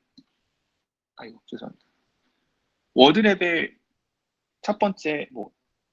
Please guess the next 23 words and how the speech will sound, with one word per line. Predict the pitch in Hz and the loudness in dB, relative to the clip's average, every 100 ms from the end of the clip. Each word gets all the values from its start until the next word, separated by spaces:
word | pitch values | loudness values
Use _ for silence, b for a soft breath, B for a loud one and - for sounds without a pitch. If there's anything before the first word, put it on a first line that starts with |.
| _ _ | _ _
모든 | - 131 147 | -4 -2 -4
거 | 143 - | -10 -10
이제 | 226 | -12
십 | 107 - | -14 -8
퍼센트를 | 214 220 202 190 196 240 - | -6 -4 -4 -2 -2 -4 -4
워드 | 123 131 | -4 -2
레벨, | 139 104 107 170 _ _ _ | -4 -4 -8 -10 _ _ _
그다음 | - 131 147 123 | -2 0 0 -2
밑에 | 101 143 | -4 -2
보시면은 | 131 123 _ _ _ - 127 127 170 196 202 - | -2 -4 _ _ _ -12 -8 -6 -4 -4 -4 -6
워드 | 123 123 131 | -4 -4 -2
레벨과 | 143 131 127 123 160 180 180 _ _ _ _ _ _ - | -2 0 -2 0 0 0 -4 _ _ _ _ _ _ -6
프레이즈 | 208 190 | -4 -2
레벨, | 135 95 104 127 _ _ _ _ - | -4 -6 -8 -12 _ _ _ _ -2
그다음 | 135 156 151 | 2 2 2
보시면 | 139 147 | -2 -2
워드 | 110 117 147 | 0 0 0
레벨, | 139 139 170 175 | -2 0 -2 -2
프레이즈 | 180 175 156 | -4 -2 -2
레벨, | 143 143 165 180 | -4 -2 -2 -2
그다음에 | 175 123 113 | -4 -8 -6
엔티티 | 107 127 - 101 | -8 -8 -10 -10
레벨, | 92 107 | -8 -10